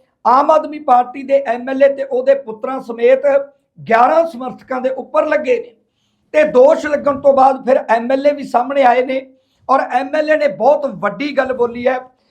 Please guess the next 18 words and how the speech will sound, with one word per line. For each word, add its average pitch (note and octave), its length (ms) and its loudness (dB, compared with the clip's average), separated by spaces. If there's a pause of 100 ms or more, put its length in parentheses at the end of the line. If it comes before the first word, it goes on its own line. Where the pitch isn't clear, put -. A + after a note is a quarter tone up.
(220)
ਇੱਥੋਂ D#4 420 4
ਤੱਕ D#4+ 200 0
ਐਮ B3+ 280 -2
ਐਲ C4+ 140 2
ਏ C#4 60 6
ਨੇ C4+ 80 -2
ਬੋਲ A#3+ 240 2
ਦਿੱਤਾ A#3+ 320 2
ਹੈ - 240 -6 (180)
ਕਿ D4 140 4
ਮੈਂ C#4 460 0
ਅਸਤੀਫਾ E4 500 0
ਦੇ D4+ 160 2
ਦੇਵਾਂਗਾ, B3 480 -4 (360)
ਪਰ C#4 280 0
ਅਸਤੀਫਾ B3+ 480 -4
ਕਿਉਂ C#4 320 -2
ਦੇਣਗੇ C#4+ 500 2